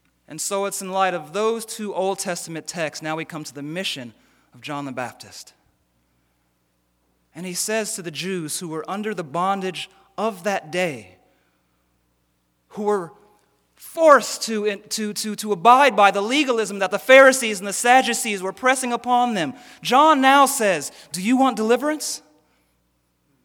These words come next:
Because there's one coming who will deliver you." Do you want to worship your God, your King, as you should?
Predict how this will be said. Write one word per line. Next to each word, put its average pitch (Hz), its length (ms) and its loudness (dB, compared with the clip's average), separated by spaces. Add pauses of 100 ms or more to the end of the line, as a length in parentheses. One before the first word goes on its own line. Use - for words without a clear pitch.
(1300)
Because 151 240 -14
there's 165 220 -10
one 214 260 -6
coming 165 480 -6 (1300)
who 170 80 -18
will 170 100 -12
deliver 165 360 -8
you." 107 200 -12 (1700)
Do 220 100 2
you 262 140 8
want 285 220 8
to 277 100 2
worship 277 640 8
your 269 360 10
God, 269 480 12
your 262 240 8
King, 277 360 0
as 269 220 4
you 262 100 0
should? 302 460 2